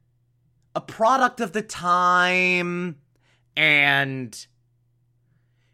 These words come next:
it's been so unaware of itself that it was kinda endearing. Like, you know, it's just, they didn't know better.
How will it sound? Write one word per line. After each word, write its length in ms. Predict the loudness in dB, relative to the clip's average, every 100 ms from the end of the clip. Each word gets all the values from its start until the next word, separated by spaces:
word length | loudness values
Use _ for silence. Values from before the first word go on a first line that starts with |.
| -4
it's 220 | -4 -2
been 320 | -2 -2 -2
so 880 | -10 -10 -2 0 2 0 -2 -8 -12 _ -2
unaware 680 | 0 2 0 2 4 4 4
of 80 |
itself 760 | 2 -2 -10 0 4 6 4 2
that 100 | 0
it 80 | 0
was 220 | -2 -6
kinda 960 | -14 -6 2 2 2 0 2 4 4 0
endearing. 880 | -4 -8 -6 -2 0 0 0 -4 -10 _ _ _ _ _ _ _ _ _ _ _ _ _ _ _ _ _ _ _ _ _ _ _
Like, 220 | -2 -2 -2
you 60 |
know, 200 | 0 2
it's 160 | 2 -2
just, 220 | -12 -4
they 100 | 0
didn't 240 | 0 0 0
know 180 | 2
better. 280 | 0 -4 -10